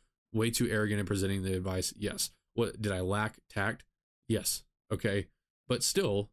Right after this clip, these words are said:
it was like, you're not even willing to, like, have the conversation sometimes. It's like, I say this and you just don't talk to me because you're so upset that I would have the gall to question your decision. Um, it, it was always insane to me that, that, that was,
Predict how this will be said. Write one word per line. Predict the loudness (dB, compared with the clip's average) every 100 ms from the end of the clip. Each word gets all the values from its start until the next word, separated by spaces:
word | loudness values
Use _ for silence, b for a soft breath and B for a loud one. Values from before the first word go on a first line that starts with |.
| -2
it |
was | 0 2
like, | 0 -2 _
you're | -6 -2
not | 0
even | 2 2 2
willing | 0 0
to, |
like, | -2 -2 -8 _ _
have | -4 0
the | 0
conversation | 0 0 0 0 -2 -2 -6
sometimes. | -10 -14 -20 -20 -20 _ _ _
It's | -4
like, | -2 0
I | 0
say | 2 2
this | 2 2
and | 0 0
you | 2
just | 0 -2 -8 -6
don't | -4
talk | 0 -2 0
to |
me | -2 -2 -4 -4
because | -2 0 0
you're | 2
so | 2 2
upset | 2 0 0 0
that | -2 -4 -6 _ _ _ _ _
I | -2 0
would | 2 2 0
have | 0 0 0
the | 0 0
gall | 0 2 4 2
to | 0
question | 0 0 0 0
your | 0 0
decision. | 0 0 0 -2 -6 _ _ _ _ -4
Um, | -2 -2 -4 -6 _ _
it, | -6 -2
it | 2
was | 2 2
always | 2 2 2 2 0 -4 _ _ _ _ _ _
insane | -4 0 0 2 0
to | 0
me | -2 0
that, | 0 0 -2
that, | -4 -2
that | -2 -2
was, | -2 -2 -4